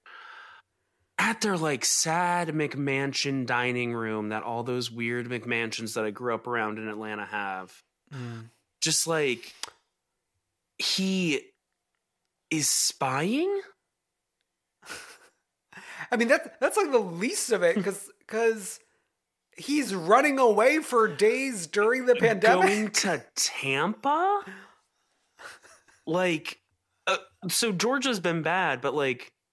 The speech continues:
Speaker 1: Florida is also bad for, like, covid stuff.
Speaker 2: Yeah.
Speaker 1: Like,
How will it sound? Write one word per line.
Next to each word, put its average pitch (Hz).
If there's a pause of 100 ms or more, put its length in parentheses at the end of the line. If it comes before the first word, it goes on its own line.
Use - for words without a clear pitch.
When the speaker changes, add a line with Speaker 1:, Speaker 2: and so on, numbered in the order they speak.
(360)
Speaker 1:
Florida 220
is 139
also 175
bad 113
for, 123
like, 117
covid 120
stuff. 113
Speaker 2:
Yeah. 156
Speaker 1:
Like, 165